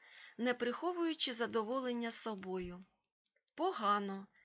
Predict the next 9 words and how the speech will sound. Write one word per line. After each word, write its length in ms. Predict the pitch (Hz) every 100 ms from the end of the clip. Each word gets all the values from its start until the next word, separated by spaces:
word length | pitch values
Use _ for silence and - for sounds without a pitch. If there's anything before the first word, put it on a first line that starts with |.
| - -
не 160 | 214 233
зупиняючись, 1040 | 226 240 226 254 339 349 233 - 190 - -
коротко 500 | 285 320 320 - 262
кинув 440 | - 233 226 208
Люїшем. 720 | 196 190 185 190 - 180 185 - _ _ - - -
«Препарували?» 1000 | 262 277 269 262 254 294 440 262 180 185 _ _ _ _ -
крикнув 520 | 269 370 381 311 294
навздогін 680 | 233 214 196 226 226 262 254
Смізерс. 800 | - 208 190 190 180 - -